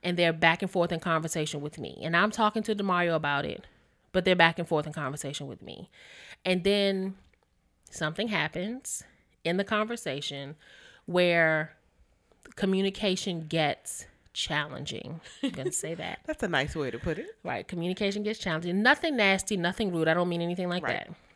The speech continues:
Speaker 1: But communication gets challenging. And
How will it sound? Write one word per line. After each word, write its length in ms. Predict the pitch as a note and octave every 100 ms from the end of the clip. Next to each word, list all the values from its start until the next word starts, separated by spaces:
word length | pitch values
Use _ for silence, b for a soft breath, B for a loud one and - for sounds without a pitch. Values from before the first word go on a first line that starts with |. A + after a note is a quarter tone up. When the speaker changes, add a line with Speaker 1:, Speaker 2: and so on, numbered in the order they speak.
| _ _ -
Speaker 1:
But 120 | F3
communication 600 | F#3+ F#3+ F#3+ A3 G3 F#3+
gets 160 | F#3 -
challenging. 640 | E3 D3 C#3+ C#3+ C#3 D#3 B B B B B -
And 580 | A3+ B3 G3 F#3+ A3